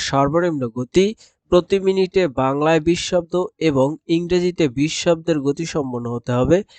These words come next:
এরপরে তিন নম্বর রয়েছে কম্পিউটার মুদ্রাক্ষরিক, নয় হাজার তিনশো থেকে বাইশ হাজার চারশো নব্বই টাকা বেতন স্কেল, ষোলোতম গ্রেড। পদের সংখ্যা রয়েছে এখানে একটি। কোনো স্বীকৃত বোর্ড হতে উচ্চ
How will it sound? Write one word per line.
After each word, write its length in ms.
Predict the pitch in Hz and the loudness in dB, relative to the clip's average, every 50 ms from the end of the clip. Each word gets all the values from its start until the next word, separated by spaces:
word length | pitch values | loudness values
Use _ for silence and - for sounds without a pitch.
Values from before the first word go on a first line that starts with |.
| - - _ _ - | -20 -20 _ _ 0
এরপরে 400 | 143 170 170 175 - 190 190 190 175 - - | 0 0 0 0 0 2 2 2 2 -2 -2
তিন 180 | 147 143 135 139 | -2 -2 0 2
নম্বর 360 | 143 156 165 170 170 170 175 175 170 165 | 2 2 2 2 2 4 4 4 6 6
রয়েছে 340 | 165 165 170 165 - - 175 170 165 - - - | 6 6 4 4 0 0 0 0 0 0 0 2
কম্পিউটার 600 | 139 135 135 139 143 - 160 156 - 165 160 151 139 131 | 2 2 2 0 -4 -4 -4 -2 0 0 0 0 -2 -4
মুদ্রাক্ষরিক, 720 | 127 139 139 147 165 170 160 _ - - 117 113 135 160 190 _ _ - - - _ _ _ - | -8 -8 -6 0 0 0 0 _ -8 -10 -6 -2 0 0 -2 _ _ -20 -20 -20 _ _ _ -6
নয় 280 | 113 127 139 147 151 160 | -2 2 2 4 4 2
হাজার 240 | 165 160 165 175 170 175 - | 2 2 2 2 2 2 0
তিনশো 280 | 175 170 170 165 - 175 | -2 -2 -2 -2 -4 -4
থেকে 240 | - 170 160 - 170 165 147 131 135 | -4 -4 -4 0 0 0 0 0 0
বাইশ 240 | 131 135 135 131 156 | -2 0 0 -2 -2
হাজার 220 | 156 156 165 165 - | -4 -2 -2 -4 -4
চারশো 280 | - 160 151 - - 147 | -6 -8 -8 -8 -8 -8
নব্বই 300 | 131 131 127 135 156 156 | -6 -6 -4 -2 -2 -2
টাকা 220 | 160 160 151 165 156 | -2 -2 -2 -2 -2
বেতন 260 | 151 160 147 156 151 151 147 | -4 -4 -6 -6 -4 -4 -4
স্কেল, 340 | - - - 160 156 156 156 156 _ _ _ _ _ - | -8 -6 0 2 2 2 2 -2 _ _ _ _ _ -14
ষোলোতম 580 | - - - 165 160 160 160 156 - 143 131 123 123 117 113 - | -10 -6 0 2 4 4 4 2 2 -2 -2 -2 -2 -6 -6 -6
গ্রেড। 280 | - 131 147 165 175 175 _ - | -4 -2 0 0 0 -2 _ -2
পদের 300 | - 160 160 160 170 165 | -2 0 0 0 -2 -4
সংখ্যা 360 | - - 175 160 160 - 160 156 | -4 -6 -8 -8 -8 -6 -4 -2
রয়েছে 280 | 156 156 151 - - 160 | -2 -2 -2 -2 -2 -4
এখানে 320 | 151 147 - - 151 147 147 147 - - 131 135 | -4 -4 -6 -10 -8 -6 -6 -6 -6 -4 -4 -4
একটি। 360 | 131 _ _ _ - 131 139 170 180 - _ - | -4 _ _ _ -6 -2 -2 -2 -2 -4 _ 0
কোনো 180 | - 170 175 180 | 2 2 2 2
স্বীকৃত 500 | - - 196 190 - - 202 196 202 - 196 190 170 156 | 0 0 -2 -2 -2 -2 -6 -4 0 2 2 2 2 2
বোর্ড 240 | 156 160 160 160 151 156 | 4 6 6 6 6 4
হতে 260 | 160 151 151 - 180 185 185 - - | 0 0 -2 0 0 0 0 0 0
উচ্চ 280 | 170 170 - _ - | -2 -4 -4 _ -4